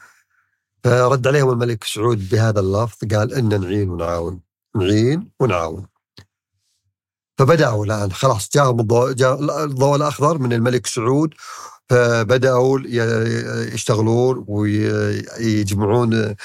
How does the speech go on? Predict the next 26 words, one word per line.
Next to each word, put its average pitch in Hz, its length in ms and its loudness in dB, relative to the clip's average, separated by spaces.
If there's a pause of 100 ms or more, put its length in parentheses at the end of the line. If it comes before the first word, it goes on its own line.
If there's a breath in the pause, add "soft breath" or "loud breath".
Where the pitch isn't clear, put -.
(240 loud breath)
الفلوس، 123 540 2
بيسوون 127 360 2
مساهمة، 131 600 0
شراكة. 143 600 0 (420 loud breath)
فبدأوا 131 480 2
يج-، 113 120 -4
يجمعون 113 580 -2
الفلوس 107 240 -2
من 107 100 0
التجار، 113 560 0 (840 soft breath)
ويجمعون 107 680 2
الف-، 98 260 -2
الفلوس 113 460 -2
من، 101 340 2
آه، 104 440 -2
المواطنين، 107 600 0
سو-، 123 220 -2
فتحوا 110 300 -2
مساهمة 107 640 -2 (720 loud breath)
واستاجروا 113 600 2
بيت 110 320 0
في، 104 540 0
آه، 104 500 -2
الحلة، 104 380 0
الحلة 104 300 -2
الداخلية. 107 640 -2